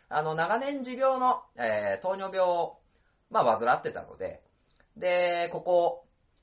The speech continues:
透析をね、あのー、七八年前から、えー、始めて、で、そこからもう徐々にね、あの、具合が悪くなってきているのを見てたので、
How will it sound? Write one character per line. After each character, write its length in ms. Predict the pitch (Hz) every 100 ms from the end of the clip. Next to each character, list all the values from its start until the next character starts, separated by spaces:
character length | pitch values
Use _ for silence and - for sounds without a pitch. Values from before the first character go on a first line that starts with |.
| _ _
透 200 | 190 202 208
析 300 | 220 214 208
を 60 |
ね、 100 | 247
あ 240 | 320 180 127
の 1400 | 110 104 104 101 98 95 95 92 92 92 92 92 92 92
ー、 20 |
七 180 | - 131
八 220 | 139 147
年 160 | 156 160
前 220 | 214 175
か 100 | 98
ら、 140 | 73 - _ _ _ -
え 60 | 110 101
ー、 20 |
始 300 | 113 110 123
め 180 | 123 117
て、 260 | 101 - _ _ _ _ _ 196
で、 260 | 240 214
そ 140 | 208 190
こ 140 | 202
か 120 | 220
ら 120 | 233
も 200 | 254 277
う 40 | 233
徐 100 | 302
々 140 | 294
に 120 | 165
ね、 120 | 139 185
あ 180 | 160
の、 180 | 131 120
具 200 | 117 147
合 160 | 175 180
が 100 | 185
悪 220 | 220 220
く 160 | 127 117
な 140 | 190
っ 60 | -
て 120 | 127
き 80 | -
て 120 | 147
い 80 | 190
る 120 | 165
の 100 | 95
を 160 | - _ _ _ _ _ 208
見 120 | 285
て 100 | 285
た 140 | 131
の 140 | 82 92
で、 300 | 104 92